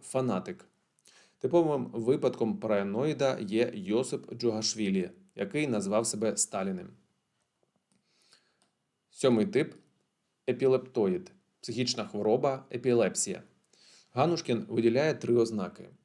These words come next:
в'язкий емоційний фон, гнітючий емоційний стан, спалахи афектів, гнів, страх, необґрунтована радість,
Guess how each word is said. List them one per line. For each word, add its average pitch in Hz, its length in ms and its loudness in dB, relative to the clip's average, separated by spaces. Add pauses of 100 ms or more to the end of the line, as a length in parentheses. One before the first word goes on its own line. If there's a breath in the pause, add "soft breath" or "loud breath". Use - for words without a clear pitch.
(380)
в'язкий 135 680 -2
емоційний 127 480 -4
фон, 95 380 -6 (440 soft breath)
гнітючий 117 600 0
емоційний 110 480 -2
стан, - 380 -8 (460 soft breath)
спалахи 147 640 0
афектів, 98 580 -2 (180)
гнів, 120 340 0
страх, 107 500 -2
необґрунтована 117 840 0
радість, 95 480 -4